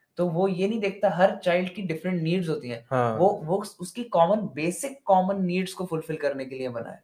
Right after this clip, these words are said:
Speaker 2: हम्म।
Speaker 1: अब जो, जो हर, जो child जिस चीज में excel कर रहा है, ठीक
Speaker 2: हम्म।
Speaker 1: है, वो उस चीज को promote नहीं कर पाएगा।
Speaker 2: हम्म।
Speaker 1: जो,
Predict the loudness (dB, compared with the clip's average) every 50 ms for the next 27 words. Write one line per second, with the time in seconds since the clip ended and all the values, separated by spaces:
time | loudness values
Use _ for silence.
0 | _ -2 0 2 2 2 0 0 -2 -6 -10 -2 _ 4 4 4 2 0 4 6
1 | 6 6 6 4 -2 -14 _ _ _ _ _ _ _ _ _ _ -12 -8 -2 2
2 | 2 2 6 8 8 8 8 6 2 -6 -2 0 2 2 2 4 4 4 4 4
3 | 2 -2 -8 -12 _ -10 -8 -6 -6 -6 -4 -4 -2 0 0 0 0 -2 -4 -4
4 | 0 2 4 4 4 4 4 2 4 4 4 4 2 2 0 -6 -12 _ _ _
5 | -2 -2 0 0 -2 -4 -6 -10 _ _ _ _ 0 0 2 2 2 0 -2 -4
6 | -4 -4 -2 -2 -2 0 -2 2 4 4 4 4 4 4 2 4 4 4 4 4
7 | 2 0 -2 -2 -6 -10 -6 _ 2 2 4 4 2 0 -2 -4 -8 -10 -4 2
8 | 4 4 6 4 2 -4 -10 -18